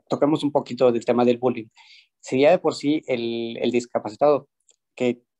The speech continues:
congénito, que es de nacimiento, o de, los niños son muy crueles, y hay un tema de, de, del señalamiento y el bullying que, que, que hacen,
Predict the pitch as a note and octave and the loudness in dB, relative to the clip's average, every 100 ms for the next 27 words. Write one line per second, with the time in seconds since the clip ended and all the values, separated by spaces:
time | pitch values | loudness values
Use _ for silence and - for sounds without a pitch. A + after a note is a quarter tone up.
0 | _ - _ _ _ - - B2+ B2 C3 | _ -20 _ _ _ -18 -6 -4 0 0
1 | B2+ A#2+ A#2+ A2+ B2 A#2+ A#2+ A2+ G#2+ A2 | 2 0 0 -2 -2 -2 -2 -2 -4 -6
2 | G#2 - A#2+ A2+ A#2 - - - _ _ | -8 -6 -2 -2 -4 -8 -16 -16 _ _
3 | _ - B2 B2+ C3+ C3+ C3+ D3 C#3+ C#3+ | _ -4 0 0 2 2 6 4 6 4
4 | C#3+ D3 B2+ A2+ A2 - _ _ - _ | 4 4 4 4 -2 -12 _ _ -20 _
5 | - C3 B2 C3+ C3 C3 C3 A#2+ G#2+ A2+ | -2 0 0 0 0 0 0 -2 -4 -10
6 | A2 G#2 G#2 G2+ G2+ - - A#2+ C3 C3 | -10 -8 -10 -12 -14 -10 0 0 4 4
7 | A#2+ B2+ B2+ B2 B2+ A#2+ B2+ B2+ B2+ - | 6 6 4 2 0 2 2 0 -2 -8
8 | - A#2 A#2 B2+ B2 - B2+ | -10 -8 0 2 2 -2 -6